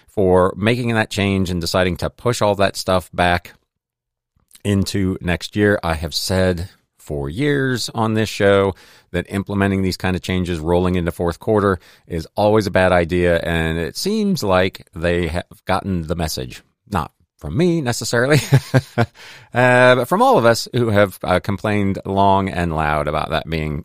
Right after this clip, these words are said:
just really poor timing. U S P S did make an announcement,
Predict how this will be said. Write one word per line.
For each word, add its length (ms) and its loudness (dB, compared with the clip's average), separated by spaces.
just 180 -6
really 200 -2
poor 240 -6
timing. 460 -6
U 120 4
S 80 0
P 180 -2
S 140 -2
did 160 2
make 160 0
an 80 2
announcement, 500 0